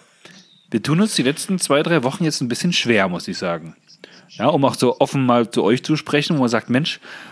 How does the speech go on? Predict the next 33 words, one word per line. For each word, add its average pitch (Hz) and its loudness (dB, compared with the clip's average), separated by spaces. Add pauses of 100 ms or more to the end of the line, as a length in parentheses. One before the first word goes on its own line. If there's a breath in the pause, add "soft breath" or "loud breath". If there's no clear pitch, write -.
(140 loud breath)
worüber 139 2
sprechen 135 -2
wir 139 2
eigentlich 135 -2
heute, 170 0
nächste 131 -4
Woche?“ 113 0
Und 151 0
dann 135 -6
telefonieren 135 2
wir 170 4
schon 165 0
so 160 -2
eine 151 0
halbe 151 0
Stunde 165 0
und 127 -2
überlegen 123 2
und 127 0
überlegen 117 0
und 120 -4 (580 loud breath)
dann 113 -6 (260)
kommt 156 2
man 165 2
immer 190 4
zu - 0
einem 196 2
Thema, 220 4
so 151 0
wie 165 2
auch 117 -2
theoretisch 139 0
heute. 135 2